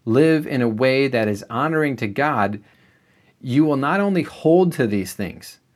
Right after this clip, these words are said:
from an intellectual, theological perspective, but you will practice the ideal in your life, and you will reject all of the perversions. And you will speak against the perversions as you have opportunity.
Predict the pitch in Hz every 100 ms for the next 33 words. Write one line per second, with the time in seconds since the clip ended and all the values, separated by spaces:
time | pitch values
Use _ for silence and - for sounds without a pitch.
0 | _ _ _ _ _ _ 139 135 135 151
1 | 170 170 139 143 147 143 135 127 - _
2 | _ _ _ _ 175 175 156 127 127 156
3 | 147 123 110 110 - 107 95 - - _
4 | _ _ - - - 131 147 175 165 -
5 | - 156 190 208 123 101 110 - - _
6 | _ _ _ _ _ 127 131 - 139 131
7 | 117 170 208 131 110 123 135 127 123 113
8 | 110 160 131 120 117 147 131 139 123 117
9 | 123 110 107 156 120 - - 135 127 107
10 | 110 110 117 107 110 104 90 - - -
11 | _ - - 143 180 233 202 - - 196
12 | 190 131 139 214 - - 123 104 110 110
13 | 120 127 - 123 147 127 143 127 117 117
14 | 117 135 - 180 107 -